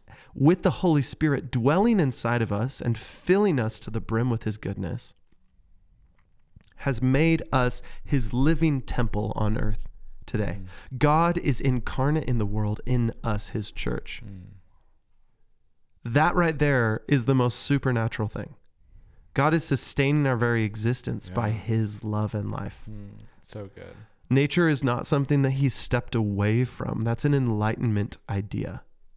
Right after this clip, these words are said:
Speaker 1: So we need to reclaim this concept that, in fact, everything is spiritual.
Speaker 2: Hmm.
Speaker 1: And you see it in Scripture all over the place, like right here.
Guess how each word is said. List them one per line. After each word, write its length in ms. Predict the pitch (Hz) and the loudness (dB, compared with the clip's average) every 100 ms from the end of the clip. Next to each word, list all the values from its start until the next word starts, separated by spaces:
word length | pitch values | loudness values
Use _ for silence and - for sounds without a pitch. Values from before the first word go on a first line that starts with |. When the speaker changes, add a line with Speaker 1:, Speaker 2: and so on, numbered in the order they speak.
| - - - - - - | -20 -20 -20 -20 -20 -20
Speaker 1:
So 160 | - 135 | -2 2
we 160 | 135 131 | 2 2
need 260 | 131 131 | 2 2
to 60 | 135 | 0
reclaim 920 | 117 120 123 - 113 107 110 120 127 - - - - - | 0 0 0 -4 -2 0 0 0 -4 -10 -20 -20 -20 -4
this 160 | 123 - | -2 0
concept 640 | 104 101 - - - - | -2 -2 -4 -6 -6 -6
that, 160 | 120 - | -6 -2
in 140 | 131 | -2
fact, 320 | 113 120 - - | -2 -4 -4 -2
everything 560 | 117 107 110 101 101 | 0 2 0 0 -4
is 100 | 101 | -4
spiritual. 600 | - - - - - - - | -6 -8 -8 -8 -8 -10 -12
Speaker 2:
Hmm. 260 | 110 98 90 90 - - | -14 -14 -18 -20 -20 -2
Speaker 1:
And 160 | 123 127 | 2 4
you 80 | |
see 360 | 127 - 175 135 | 2 0 2 4
it 160 | 107 - | 2 0
in 180 | 117 | 0
Scripture 500 | 104 - 107 - 110 | 0 -2 -2 -2 -4
all 200 | 107 104 | 0 0
over 160 | 110 110 | 0 -2
the 60 | 107 | -4
place, 340 | - 110 - | -8 -10 -8
like 160 | 101 110 | -4 -2
right 160 | 110 | -2
here. 380 | 113 123 107 | -2 -4 -4